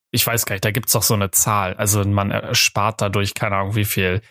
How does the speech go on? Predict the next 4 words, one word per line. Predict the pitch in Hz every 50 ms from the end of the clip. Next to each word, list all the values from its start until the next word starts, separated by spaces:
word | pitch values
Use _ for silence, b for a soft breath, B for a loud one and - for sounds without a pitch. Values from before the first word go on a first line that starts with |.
| b b b _ _ -
Prozent | - - 123 110 - - - - 113 104 107 - - -
an | 120 104
Energie. | 101 - 104 101 98 95 101 107 107 104 104 B B B B B B B B -
Ähm, | - 107 101 98 98 95 98 95 95 107